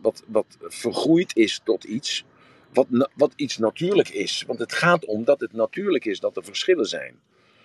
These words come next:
We kunnen niet allemaal gelijk zijn. Dat bewijst dus al, eh, het marxisme, het communisme, het socialisme, het neonationale-, het nationaal socialisme. Dat, het bewijst al dat dat dus gek-, gekrapt is allemaal, geknapt is allemaal.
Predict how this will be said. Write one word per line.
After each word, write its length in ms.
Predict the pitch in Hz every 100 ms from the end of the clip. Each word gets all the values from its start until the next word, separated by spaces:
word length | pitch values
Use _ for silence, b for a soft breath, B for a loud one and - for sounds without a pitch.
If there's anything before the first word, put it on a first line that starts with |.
| b b
We 220 | - 120
kunnen 240 | - 220 190
niet 180 | 156
allemaal 240 | - 110 92
gelijk 380 | - 87 82 -
zijn. 260 | 85 78
Dat 200 | 90 -
bewijst 500 | 104 131 143 180 170
dus 200 | 107 104
al, 280 | - 98 107
eh, 140 | - 101 -
het 140 | 107
marxisme, 680 | 113 113 - 175 - 85 - b b
het 160 | 113 -
communisme, 600 | 160 151 120 90 - 82
het 120 | 117
socialisme, 580 | - 139 135 110 90 87 -
het 140 | 113
neonationale-, 960 | 120 151 147 110 104 95 - 98 92 92
het 180 | 107 98
nationaal 400 | 120 139 139 92
socialisme. 680 | - 92 85 90 78 - - _ b b b
Dat, 160 | 135 135
het 160 | 135 113
bewijst 400 | 131 156 190 139
al 140 | 120
dat 180 | 107 185
dat 160 | 143 -
dus 240 | 107 - b b b
gek-, 440 | - - 120 - 135
gekrapt 680 | - 113 - 120 - 202 -
is 200 | 107 92
allemaal, 280 | - 90 82
geknapt 360 | - - 175 -
is 140 | 85
allemaal. 480 | 76 76 147 - -